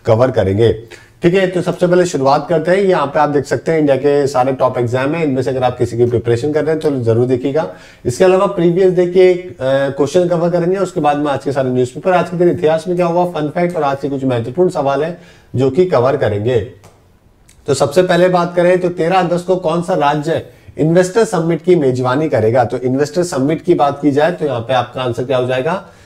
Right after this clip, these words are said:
ठीक है, गुजरात, सी आपका बिल्कुल सही answer होगा। कल मैंने आपसे पूछा था जो कि थीम थी इंटरनेशनल Youth Day को लेकर, तो बारह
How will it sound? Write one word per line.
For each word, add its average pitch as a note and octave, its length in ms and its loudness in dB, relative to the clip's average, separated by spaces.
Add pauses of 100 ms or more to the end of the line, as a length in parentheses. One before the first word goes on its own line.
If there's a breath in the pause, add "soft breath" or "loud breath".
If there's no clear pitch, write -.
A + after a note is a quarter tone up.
(220 soft breath)
ठीक D3+ 140 0
है, F#3+ 160 2
गुजरात, B2+ 520 2
सी C#3 220 -2
आपका B2 320 0
बिल्कुल A#2 320 -2
सही A2 200 2
answer G#2+ 280 -2
होगा। C#3 440 0 (180 loud breath)
कल E3+ 140 4
मैंने G3 200 0
आपसे F#3 240 -2
पूछा F3 280 0
था G3 160 0
जो F#3 240 2
कि G3 220 -4
थीम G3+ 400 0
थी G#3+ 100 -4
इंटरनेशनल F3 580 0
Youth D3 320 -2
Day A#2+ 200 0
को A#2+ 100 0
लेकर, B2 340 2
तो A#2 200 -2
बारह A2+ 280 4